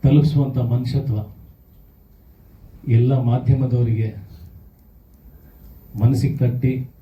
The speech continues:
ಜನರಿಗೆ ತಗೊಂಡು ಹೋಗಿದ್ದಕ್ಕೆ, ಅಷ್ಟೊಂದು ಎಫರ್ಟ್ ಹಾಕಿ ಎಲ್ಲರೂ ಪ್ರತಿಯೊಬ್ಬರು ಬಂದು ಇಂಟರ್ವ್ಯೂಸ್ ಮಾಡಿದ್ದು, ನೀವು, ನೀವು ನಿಮ್ಮ ಮುಖಾಂತರ ಪ್ರಚಾರ ಮಾಡಿದ್ದು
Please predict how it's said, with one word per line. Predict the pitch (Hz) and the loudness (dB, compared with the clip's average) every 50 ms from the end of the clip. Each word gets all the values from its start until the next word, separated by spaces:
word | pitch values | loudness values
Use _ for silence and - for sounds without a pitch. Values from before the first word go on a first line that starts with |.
| - - | -16 -8
ಜನರಿಗೆ | 110 110 113 113 117 120 117 117 | -2 -2 0 0 2 0 0 0
ತಗೊಂಡು | 113 - 120 120 123 120 113 | 0 0 0 0 2 4 4
ಹೋಗಿದ್ದಕ್ಕೆ, | 110 117 113 117 110 - 110 98 - 117 120 - - - - - _ - - - - - - - - - - - - - - _ - - - - - - - - - - | 4 4 2 0 -4 -4 -6 -6 -6 -8 -10 -10 -12 -16 -20 -20 _ -20 -20 -20 -20 -20 -20 -20 -20 -20 -20 -20 -20 -20 -20 _ -20 -20 -20 -20 -20 -20 -20 -20 -12 -2
ಅಷ್ಟೊಂದು | - 117 120 - - 120 120 123 120 117 113 | 0 0 2 2 2 2 2 2 2 2 2
ಎಫರ್ಟ್ | 110 - - 139 135 131 - | 2 2 2 2 0 2 2
ಹಾಕಿ | - 123 123 120 123 120 | 2 2 2 2 2 0
ಎಲ್ಲರೂ | 120 113 120 127 127 131 131 135 120 | 0 2 2 0 0 0 0 0 0
ಪ್ರತಿಯೊಬ್ಬರು | - - 113 - - 127 117 120 120 | 0 0 -2 -2 -2 -2 -2 -2 -2
ಬಂದು | 117 117 113 113 113 117 113 110 104 101 95 - - - - - - - - - - - - - - _ - - - _ _ _ - - | -2 -2 -2 0 0 0 0 0 -2 -4 -8 -12 -16 -20 -20 -20 -20 -20 -20 -20 -20 -20 -20 -20 -20 _ -20 -20 -20 _ _ _ -8 -4
ಇಂಟರ್ವ್ಯೂಸ್ | 120 120 120 127 139 123 120 123 123 117 - - 117 | -2 0 2 2 2 4 4 4 4 2 2 0 -2
ಮಾಡಿದ್ದು, | 110 107 107 110 107 - 107 104 104 104 - - - - - - - - - - - - - - - - - - - - - - - - - - - | -4 -4 -4 -4 -6 -4 -4 -4 -4 -6 -8 -14 -20 -20 -20 -20 -20 -20 -20 -20 -20 -20 -20 -20 -20 -20 -20 -20 -20 -20 -20 -20 -20 -20 -18 -6 -2
ನೀವು, | 117 127 131 131 | 0 2 2 2
ನೀವು | 127 127 123 123 | 2 0 0 0
ನಿಮ್ಮ | 123 123 127 131 127 120 | 0 0 0 0 0 -2
ಮುಖಾಂತರ | 120 - - - - - - | -2 -2 -2 -2 -2 -2 -4
ಪ್ರಚಾರ | - - - - - 123 120 123 | -2 -2 -2 0 0 0 0 0
ಮಾಡಿದ್ದು | 120 113 113 107 104 98 90 104 101 98 - - - | 0 0 0 -2 -2 -2 -4 -4 -4 -6 -6 -10 -16